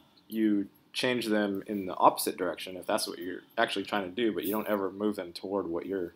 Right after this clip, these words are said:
wanting. If you're trying to force it, if you're trying to share your story or share your opinion, then with the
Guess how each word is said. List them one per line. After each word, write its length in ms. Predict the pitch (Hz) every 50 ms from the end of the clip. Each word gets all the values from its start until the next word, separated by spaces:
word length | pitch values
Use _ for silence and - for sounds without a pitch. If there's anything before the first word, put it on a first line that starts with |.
| - _ _ _ - - - - - - -
wanting. 420 | 104 107 107 104 - 78 73 78 - - - - - -
If 140 | 120 - 131
you're 100 | 117 110
trying 240 | - 117 104 87 -
to 60 | -
force 300 | - 110 101 92 - -
it, 120 | 80 - -
if 80 | -
you're 100 | 110 107
trying 200 | - - 101 98 104
to 60 | 98
share 380 | - - - - - 131 123 117
your 260 | 107 101 92 87 85
story 460 | - - - 131 131 127 113 104 98
or 220 | 95 87 87 87 - - - - - - - -
share 260 | - - 131 127 117
your 140 | 110 107 -
opinion, 540 | - - - 135 131 120 107 98 95 95
then 300 | 92 92 92 92 92 90 - _ _ _ _ _ _ _ _ _ _ _ _ _ - - - - - - - - - -
with 260 | 101 101 101 - - 95
the 380 | 101 98 95 92 92 90 -